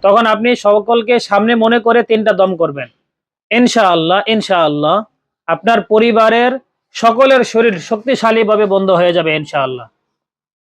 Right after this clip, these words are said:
এই পদ্ধতিটা আপনি নামাজের পরে করবেন। পাঁচ ওয়াক্ত নামাজের পরে আপনি আপনার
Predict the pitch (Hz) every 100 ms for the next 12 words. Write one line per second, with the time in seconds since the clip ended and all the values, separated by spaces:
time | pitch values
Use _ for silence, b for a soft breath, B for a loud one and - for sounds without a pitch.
0 | _ _ _ _ _ _ _ _ _ _
1 | - 196 220 247 214 226 247 262 208 180
2 | 247 277 208 214 240 254 233 240 247 226
3 | 196 180 160 208 220 226 208 208 214 220
4 | 214 226 196 196 226 226 196 214 214